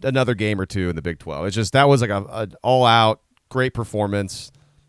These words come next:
super prepared. <sighs> Uh, Dylan says, "Unfortunately, we're pretenders." Uh, I can't really argue with you right now on that one.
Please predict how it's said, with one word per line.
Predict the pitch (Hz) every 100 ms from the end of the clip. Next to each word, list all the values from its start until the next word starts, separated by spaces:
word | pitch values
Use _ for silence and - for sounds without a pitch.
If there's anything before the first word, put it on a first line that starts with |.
| _
super | - 156 135
prepared. | 127 120 104 95 95 95 92 - _ _ _ _ _ _ _ _ _ _ _ _ _ _ _ _ -
<sighs> | 117 104 87 82 80 - -
Uh, | 98 104 104 101 101 95
Dylan | 143 170 170
says, | - 147 143
"Unfortunately, | 127 123 - 175 - 160 156 156 151 151
we're | - 135 143 143
pretenders." | - 135 120 104 87 76 73 - - _ _ _ _ _ _ - _ _ -
Uh, | 82 - - - _ - -
I | - - _ _ _ _ _ _ _ _ _ _ _
can't | 120
really | 110 110
argue | 107 113
with | 107 107
you | 110
right | 104 98
now | 110 107
on |
that | 107 113
one. | 107 113